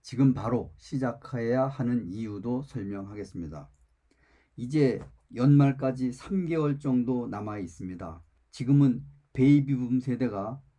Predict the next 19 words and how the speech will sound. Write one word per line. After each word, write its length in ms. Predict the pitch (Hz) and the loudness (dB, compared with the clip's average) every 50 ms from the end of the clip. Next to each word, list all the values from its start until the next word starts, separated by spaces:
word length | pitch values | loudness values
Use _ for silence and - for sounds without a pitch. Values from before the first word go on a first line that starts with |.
| _ _ _ _ | _ _ _ _
본격적으로 960 | - 127 131 143 139 147 139 135 143 - 135 123 117 113 117 117 101 85 78 - _ _ _ _ _ _ | 0 2 2 4 4 2 -2 -4 -2 -2 -2 -2 -2 -4 -6 -6 -6 -8 -10 -16 _ _ _ _ _ _
퇴직을 500 | - - 202 170 156 165 143 135 135 131 | -6 -4 -4 -4 -2 -4 -4 -4 -2 -2
하는 320 | 120 110 107 101 90 87 - | -4 -4 -6 -6 -8 -10 -10
그런 320 | - 120 117 120 120 113 | -8 -6 -4 -4 -4 -4
시기가 500 | 104 - - - - 120 110 120 110 104 | -8 -12 -14 -10 -10 -8 -6 -6 -6 -6
되죠. 400 | - 98 95 92 113 101 82 78 80 - _ _ _ _ | -6 -10 -10 -8 -8 -10 -10 -12 -16 -20 _ _ _ _
이제 160 | - 95 95 95 | -12 -10 -8 -8
육십 340 | 113 120 - - 143 - | -8 -10 -10 -12 -14 -8
대가 240 | _ 135 127 127 123 | _ -4 -2 -2 -2
되게 260 | 117 117 107 113 117 | -4 -4 -6 -6 -6
되면은 520 | 104 107 104 107 110 104 95 90 101 127 - _ _ _ _ _ _ _ | -6 -6 -8 -8 -8 -8 -8 -8 -10 -12 -14 _ _ _ _ _ _ _
베이비붐 600 | - 117 113 113 110 110 110 104 117 113 113 107 | -8 -6 -4 -4 -4 -6 -8 -8 -8 -8 -8 -8
세대의 500 | 110 117 104 104 104 98 90 92 104 - - _ _ _ _ 131 | -8 -10 -10 -8 -8 -6 -6 -8 -10 -12 -16 _ _ _ _ -8
본격적인, 720 | 127 123 147 135 131 - - 131 127 139 147 151 147 - _ _ _ | -6 -2 -2 -2 -2 0 -2 0 2 4 2 2 0 -6 _ _ _
예, 160 | - - 104 - | -14 -14 -14 -14
퇴직을 600 | - - 165 147 131 135 127 127 135 139 139 - - | -8 -4 -4 -4 -2 -4 -4 -2 -2 -2 -2 -4 -8
하게 380 | - - 127 107 120 117 117 | -10 -10 -8 -6 -6 -8 -8
됩니다. 460 | - 104 92 90 87 78 85 85 85 - _ _ _ _ _ _ _ | -8 -10 -12 -12 -12 -14 -16 -18 -20 -20 _ _ _ _ _ _ _
그런데 520 | _ - 139 143 143 135 131 117 92 82 | _ 2 4 4 4 4 2 -2 -4 -6